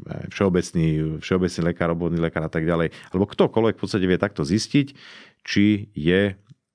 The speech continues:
nález v moči, teda či sú biele alebo červené krvinky v moči,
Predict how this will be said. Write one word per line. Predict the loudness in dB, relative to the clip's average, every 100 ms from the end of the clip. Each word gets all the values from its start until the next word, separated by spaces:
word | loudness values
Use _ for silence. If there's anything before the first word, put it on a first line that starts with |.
| -4
nález | 0 2 2 2 0
v | 2
moči, | 2 2 -2
teda | -2 -2 -2
či | -2
sú | -2 2 2
biele | 4 2 2 0
alebo | 0 -2 -2
červené | -2 0 0 -2
krvinky | -2 -4 -2 -4
v | -2
moči, | -2